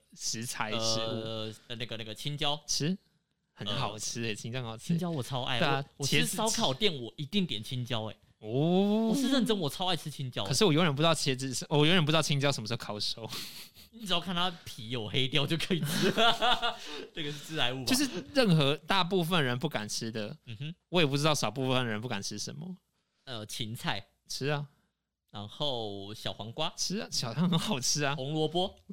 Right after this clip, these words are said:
Speaker 1: 哦，很赞欸。
Speaker 2: <laughs> 那你真的是蛮
Speaker 1: 小，小黄瓜我可以整根生吃啊。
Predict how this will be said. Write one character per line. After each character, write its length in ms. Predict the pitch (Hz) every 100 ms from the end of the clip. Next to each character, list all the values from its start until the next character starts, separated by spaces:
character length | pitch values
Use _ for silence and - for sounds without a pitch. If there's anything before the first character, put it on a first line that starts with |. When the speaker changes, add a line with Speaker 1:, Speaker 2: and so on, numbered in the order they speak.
| - -
Speaker 1:
哦， 480 | 135 139 175 147 127
很 140 | 120
赞 280 | - 165 135
欸。 80 | 117
Speaker 2:
<laughs> 1300 | - - - - - - - - - - - - _
那 0 |
你 80 | 147
真 140 | 185
的 20 |
是 0 |
蛮 0 |
Speaker 1:
小， 140 | 165 156
小 20 |
黄 140 | 175
瓜 160 | 180 220
我 100 | 156
可 100 | 156
以 60 | 165
整 180 | 147 120
根 160 | 143
生 240 | 139 135 131
吃 240 | - 123
啊。 240 | 117 107